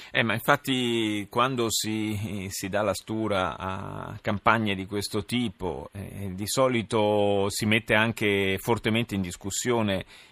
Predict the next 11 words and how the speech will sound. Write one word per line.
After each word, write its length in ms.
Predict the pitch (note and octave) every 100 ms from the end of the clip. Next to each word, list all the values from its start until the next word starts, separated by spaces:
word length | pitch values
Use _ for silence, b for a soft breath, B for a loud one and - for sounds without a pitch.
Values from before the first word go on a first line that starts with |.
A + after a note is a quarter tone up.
| _
il, 680 | - G2+ F#2+ F#2 E2 D2 B1+
il 100 | F#2
futuro 600 | - G2+ - B2+ G#2 F2+
delle, 440 | F#2 F2+ E2+ D#2+ D#2+
delle 180 | F2
stesse 280 | F2+ G#2+ -
istituzioni 800 | G2+ F#2 F2+ F#2+ - G2 G2 F#2
democratiche, 960 | F#2+ F#2 E2 A#2+ F2 - B1 E2+ B1+ B1+
perché 300 | F2 - E2
è 40 |
difficile, 800 | F2 G2 A#2 B2+ - A2+ G2+ F#2+